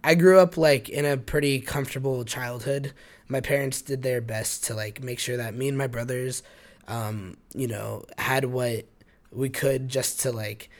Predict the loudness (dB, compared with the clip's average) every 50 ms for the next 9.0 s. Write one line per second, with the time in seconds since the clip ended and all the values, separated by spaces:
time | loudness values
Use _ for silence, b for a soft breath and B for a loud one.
0 | B B B B -6 -4 -2 -2 -2 0 0 0 0 2 2 2 2 2 0 0
1 | -2 -4 -2 -4 -2 -2 -2 -2 -2 -2 -2 -4 -6 -8 -8 -8 -6 -6 -4 -4
2 | -4 -4 -4 -4 -2 0 0 0 0 0 -2 -2 -2 0 0 0 0 0 -4 B
3 | B B B B B B -8 -6 -6 -4 -4 -6 -8 -10 -12 -14 -18 -18 -10 -4
4 | -2 -2 0 0 0 0 0 0 -2 -2 -4 -6 -8 -10 -12 -16 -8 -6 -4 -4
5 | -2 -2 -2 -2 -2 -4 -4 -4 -4 -6 -6 -6 -6 -6 -6 -6 -8 -8 -10 -10
6 | -12 -10 -12 -12 -10 -8 -8 -6 -6 -6 -6 -6 -8 -8 B B B B B B
7 | B B -10 -6 -4 -4 -4 -4 -4 -4 -4 -6 -6 -8 -10 -16 _ _ _ -20
8 | -20 _ _ _ _ -8 -4 -2 0 0 0 0 0 -2 -2 -2 -4 -4 -4 B